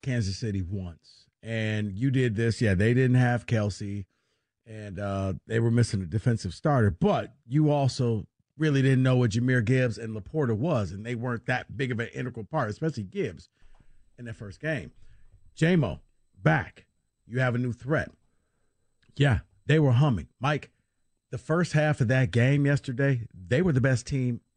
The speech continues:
in football, period. They would have beaten anybody that they played.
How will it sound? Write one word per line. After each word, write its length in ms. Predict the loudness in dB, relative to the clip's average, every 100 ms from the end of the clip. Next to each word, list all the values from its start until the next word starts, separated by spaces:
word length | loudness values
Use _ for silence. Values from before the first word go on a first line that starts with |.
| -2
in 120 | -2
football, 600 | 0 -4 -4 -2 -4 -4 -10 _ -20 _ _
period. 560 | -14 -6 -4 -4 -8 _ _ _ _ _ _ _ _
They 140 | 4
would 140 | 6 4
have 120 | 4
beaten 380 | 2 2 -2 -6 _ _ -6
anybody 460 | 0 2 4 2
that 160 | 2 0
they 160 | 0
played. 460 | 2 2 0 -2 -8